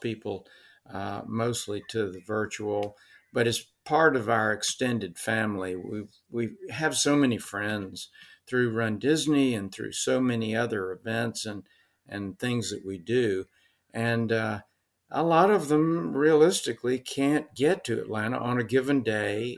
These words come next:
during the year, and so the virtual is up for that. Um, we will have an extended period. Uh, it's going to last,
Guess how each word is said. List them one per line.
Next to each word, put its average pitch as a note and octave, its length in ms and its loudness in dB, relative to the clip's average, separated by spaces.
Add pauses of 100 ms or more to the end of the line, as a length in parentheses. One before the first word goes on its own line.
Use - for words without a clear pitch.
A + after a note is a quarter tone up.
(140)
during G#2 300 -4
the G2 80 -8
year, G#2+ 340 -4
and G#2+ 140 -6
so A2+ 160 -2
the G#2 80 -4
virtual A2 640 -4
is G2+ 120 -12
up G#2+ 200 -8
for G2+ 140 -14
that. G#2+ 340 -4 (520)
Um, B2+ 380 2 (100)
we C#3+ 200 8
will G#3+ 180 8
have D#3+ 220 4
an A#2+ 100 2
extended C3 680 2
period. A2 540 2 (400)
Uh, A2 300 0
it's D#3 240 4
going D#3 380 6
to C3 100 -4
last, A#2+ 760 0